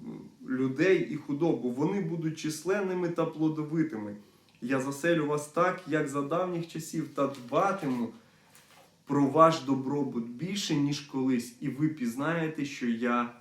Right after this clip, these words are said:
Господь». Бог каже, що ви пізнаєте, що, е, він Господь через те, що він, по-перше, відновить, е, їхню країну, поверне людей, відбудує міста і буде турбуватися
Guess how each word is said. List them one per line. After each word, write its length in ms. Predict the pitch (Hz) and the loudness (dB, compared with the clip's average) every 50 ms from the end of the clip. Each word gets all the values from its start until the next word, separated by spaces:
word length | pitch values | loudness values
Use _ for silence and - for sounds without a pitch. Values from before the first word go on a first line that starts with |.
| _ _ _ | _ _ _
Господь». 580 | - 110 120 117 - - - - 110 - - - - - _ _ _ _ _ _ _ - - 113 | -12 -8 -8 -8 -8 -12 -12 -8 -8 -6 -8 -8 -12 -20 _ _ _ _ _ _ _ -14 -10 -2
Бог 200 | 117 127 127 127 | -2 -2 -2 0
каже, 240 | - 131 117 120 117 | -2 -2 -2 -2 -4
що 160 | - - 123 | -6 -6 -6
ви 80 | 131 127 | -6 -6
пізнаєте, 540 | - 120 117 123 127 123 120 113 - 113 | -6 -8 -6 -4 -4 -2 -2 -4 -6 -8
що, 360 | 107 - - 117 110 110 110 - - - - | -12 -8 -4 -4 -2 -4 -4 -8 -14 -20 -16
е, 40 | - 113 113 107 107 107 104 104 | -10 -6 -6 -6 -4 -4 -4 -4
він 160 | 104 113 113 104 104 | -2 -2 -4 -4 -4
Господь 500 | 107 104 - - - - 156 165 160 160 | -10 -14 -16 -16 -10 -4 -4 -4 -4 -4
через 240 | - 123 113 117 113 | -6 -6 -6 -6 -6
те, 180 | - - 156 156 | -4 -4 -4 -4
що 180 | 156 - 127 | -4 -4 -4
він, 300 | 117 113 127 123 113 113 | -4 -2 0 -2 -2 0
по-перше, 480 | - 113 107 - 127 120 117 113 - 110 104 104 | -2 -6 -2 0 0 0 0 0 -6 -8 -8 -6
відновить, 500 | 113 113 127 131 139 135 127 120 - - - - _ - | -6 -4 -2 -2 -2 -2 -2 -4 -4 -6 -14 -20 _ -12
е, 120 | - - 107 | -6 -4 -2
їхню 320 | 107 117 113 - - 110 | -2 -4 -4 -6 -8 -10
країну, 420 | - - 113 117 123 139 135 120 117 | -8 -4 -2 0 0 0 0 -2 -2
поверне 520 | - - 120 120 139 139 135 135 131 127 | -4 -2 0 0 0 0 0 0 -2 -2
людей, 380 | 123 120 120 123 123 117 110 107 | -2 -2 -2 -2 0 0 0 0
відбудує 680 | 104 113 113 - - 123 120 139 147 156 156 151 143 | -2 -4 -8 -6 -6 -6 -4 0 2 2 4 4 4
міста 540 | 139 139 135 - - - 156 160 165 160 160 - - - - - - - | 2 0 0 -4 -6 -4 -2 0 0 0 0 -4 -10 -20 -20 -20 -16 -6
і 80 | 160 147 | -6 -6
буде 340 | 135 127 156 170 170 165 151 | -4 -4 -4 -6 -4 -2 -4
турбуватися 960 | 147 139 131 131 135 131 135 143 143 139 131 131 127 - - 123 117 113 | -4 -4 -4 -4 -2 -2 0 2 2 2 0 -2 -6 -6 -4 -2 -2 0